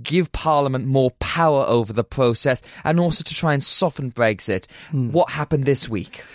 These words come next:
Speaker 2: Well, welcome to my world. I quite like the way you put it, and we're back to where we <laughs> started at the beginning of the week. Well, as you say, the heart of this is the government's E U withdrawal bill, which is their flagship bit of legislation that makes Brexit happen legally in the U K. And on Tuesday, as you say, they managed to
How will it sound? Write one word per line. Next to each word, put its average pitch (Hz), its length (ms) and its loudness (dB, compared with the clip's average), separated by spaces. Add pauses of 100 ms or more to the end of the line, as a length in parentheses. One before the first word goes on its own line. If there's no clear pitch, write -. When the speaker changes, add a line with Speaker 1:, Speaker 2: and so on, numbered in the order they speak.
(140)
Speaker 2:
Well, 151 160 6
welcome 180 320 0
to - 120 -6
my 147 100 4
world. 135 240 2
I 127 120 -2
quite - 240 -4
like 131 100 -4
the 127 60 -8
way 123 100 -2
you 123 60 -2
put 139 160 -2
it, 117 100 -6
and 127 160 -6
we're 131 140 0
back 127 200 0
to 143 100 -2
where 139 120 4
we 127 120 -2
<laughs> - 20 -4
started - 760 -2
at 143 60 -2
the 131 60 -4
beginning 151 240 4
of 107 60 -4
the 110 60 -8
week. 101 220 -14 (560)
Well, 156 80 2
as 202 80 2
you 160 80 -4
say, 135 180 0
the 143 240 0
heart 196 300 -2
of 120 60 -8
this 127 200 -6
is 117 120 -6
the 123 200 -4
government's 120 460 -6
E 131 120 -4
U 117 100 -6
withdrawal 117 380 -6
bill, 117 180 -4
which 117 160 -10
is - 60 -16
their 107 200 -8 (100)
flagship - 460 -10
bit 113 120 -10
of 110 80 -10
legislation 113 500 -8
that 117 60 -8
makes 117 240 -10
Brexit - 360 -10
happen 117 520 -10
legally 117 380 -8
in 113 80 -10
the 113 80 -10
U 107 120 -10
K. 180 280 0 (520)
And 135 460 2 (180)
on 123 140 -4
Tuesday, 151 480 -2 (260)
as 180 100 0
you 180 60 -2
say, 175 160 0
they 165 100 2
managed 240 360 2
to 160 220 4